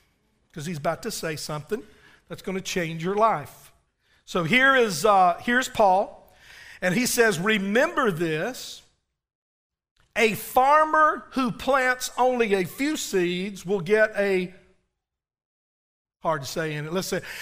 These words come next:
"a farmer who plants only a few seeds will get a small crop." Now, that didn't take a rocket scientist to figure that out. Let's go to the next sentence. "But the one who plants generously will receive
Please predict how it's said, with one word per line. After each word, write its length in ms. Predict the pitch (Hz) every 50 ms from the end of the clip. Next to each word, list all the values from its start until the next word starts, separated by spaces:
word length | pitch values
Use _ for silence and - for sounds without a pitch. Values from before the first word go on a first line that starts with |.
| - -
"a 160 | 262 226 214
farmer 520 | - - - 262 269 285 302 302 294 302 277
who 160 | 254 247 214
plants 400 | - - 247 269 262 269 262 -
only 300 | 269 254 247 233 214 202
a 80 | 196 180
few 320 | - - 247 277 294 285
seeds 360 | - - 226 220 208 196 160
will 160 | 185 202 196
get 260 | 185 170 208 202 202 190
a 420 | 190 185 180 175 165 160 151 143 - - _ _ _ _ _ _ _ _ _ -
small 540 | - - 160 160 160 160 165 175 175 190
crop." 580 | 180 - - 226 285 330 285 190 - - _ _ _ _ _ _ -
Now, 440 | 170 160 147 147 147 135 131 131 - _ _ _ _ _ _ _ _ _ _ _ _ _ _ _ _ _ _ _ _
that 160 | - 104 101 123
didn't 180 | 170 185 147
take 200 | - 160 139 -
a 40 | 156
rocket 340 | 143 151 151 147 - 147 -
scientist 460 | - - 170 170 165 - - 156 -
to 80 | 180 135
figure 240 | - 214 190 185
that 200 | 190 208 240 254
out. 160 | 226 220 240 247
Let's 140 | 233 226
go 140 | - 269 262
to 40 | 240
the 80 | 226 233
next 280 | 233 233 226 233 -
sentence. 480 | - 220 208 175 139 - - - - - _ _ _ _ _ _ _ _ _ _ _ _ _ _ _ _ _ - - - -
"But 160 | - 254 254
the 80 | 254 269
one 220 | 277 311 349 320
who 120 | - 302 269
plants 460 | - - 277 277 262 233 180 - 208
generously 1300 | 170 139 143 208 277 330 392 427 415 392 311 233 - - - 202 202 202 190 196 220 233 269 285 - - - - - -
will 260 | 190 233 254 262 277
receive 720 | 285 320 320 - - - - 233 240 240 254 269 277 262